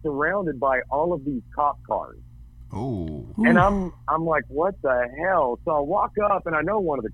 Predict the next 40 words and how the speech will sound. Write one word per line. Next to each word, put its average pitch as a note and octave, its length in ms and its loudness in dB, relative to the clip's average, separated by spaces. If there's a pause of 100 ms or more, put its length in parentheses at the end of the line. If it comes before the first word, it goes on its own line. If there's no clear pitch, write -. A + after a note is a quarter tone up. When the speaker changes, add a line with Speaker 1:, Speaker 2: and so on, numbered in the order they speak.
Speaker 1:
cops. C3 340 -4
I'm D3+ 100 -12
like, C#3 260 -6
"Hey, D#3+ 180 -2
man, B2+ 420 -2 (540)
what's F3 320 4
going D3+ 360 4
on?" D#3 200 4
And C3+ 100 0
he A#2+ 60 -2
looks C#3 300 -2 (200)
at A#2 80 -2
me. B2 120 -4
He's A#2+ 120 -4
like, A#2 180 0 (300)
"Jason, A#2+ 360 2
why A#2 160 2
are A2+ 80 4
you G#2 180 4
asking?" F2 500 -2 (840)
I'm C3 140 4
like, B2+ 360 2
um, A#2+ 640 2 (340)
"Well, C#3+ 300 6
that, C#3 200 4 (340)
that C3 220 0
girl D3+ 260 4
out C3+ 80 0
there, B2+ 100 -2
that's C#3 220 -2
my B2+ 160 -4 (120)
date." A#2+ 300 -4 (680)
And A#2+ 100 -8
he A#2 60 -2
looks B2 400 2
at D#3+ 240 4
me. D#3+ 200 -4 (100)
He B2 80 -2
goes, A2 220 0 (340)
"Dude," G#2+ 420 4